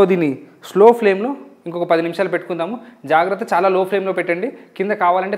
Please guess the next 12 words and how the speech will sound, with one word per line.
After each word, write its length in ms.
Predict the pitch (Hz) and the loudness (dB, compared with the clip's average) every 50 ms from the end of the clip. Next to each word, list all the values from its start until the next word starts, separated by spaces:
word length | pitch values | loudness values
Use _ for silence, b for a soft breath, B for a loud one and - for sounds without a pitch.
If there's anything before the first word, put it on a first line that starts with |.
| - | 0
తవా 140 | 165 165 175 180 | 2 2 4 2
కూడా 120 | 185 185 180 180 | 2 2 0 0
పెట్టండి, 280 | 170 - 165 165 190 196 190 | -2 -2 -4 -6 -4 -4 -4
లేకపోతే 220 | 165 180 185 170 170 | -4 -4 -2 -2 0
అడుగంటిపోతుంది 580 | 151 151 160 165 165 156 156 165 151 151 156 175 | 0 0 0 -2 -4 -4 -6 -6 -6 -6 -4 -4
ఒకవేళ 180 | 160 165 160 151 147 - | -2 -2 -2 -4 -4 -6
సన్న 160 | 151 160 165 160 | -6 -4 -4 -4
గిన్నె 140 | 156 151 143 | -4 -4 -6
అయితే, 140 | 139 - 214 277 269 - - b b b b | -6 -8 -8 -10 -10 -12 -18 b b b b
అది 100 | 139 156 160 160 | -4 -2 -2 -2
మాత్రం 180 | 160 180 175 - | -4 -4 -6 -6
చూసుకోండి. 340 | 170 151 - - 151 165 226 | -8 -10 -8 -8 -8 -8 -8